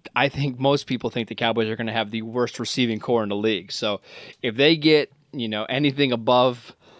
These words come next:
you know, being a average group with their receivers, I think that, that'll be very, very surprising.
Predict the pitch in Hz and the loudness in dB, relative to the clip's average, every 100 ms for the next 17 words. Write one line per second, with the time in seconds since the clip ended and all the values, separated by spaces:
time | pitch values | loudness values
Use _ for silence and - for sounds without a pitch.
0 | - - 113 107 113 123 120 117 110 117 | -20 -10 -6 -4 0 0 2 0 0 0
1 | 117 120 131 135 143 - 156 127 127 139 | 2 2 2 2 0 0 -10 -8 -4 -4
2 | 123 - 156 139 135 131 123 143 135 127 | -4 -12 -6 -4 -2 -2 0 0 0 0
3 | 113 107 113 107 - 127 123 120 123 127 | -2 -4 -4 -6 -8 -8 -6 -2 0 0
4 | 107 104 104 117 - 139 120 127 120 107 | -2 -6 -8 -14 -16 -14 -2 0 2 0
5 | 107 101 117 120 107 98 90 | -4 -4 -8 -2 -2 -4 -10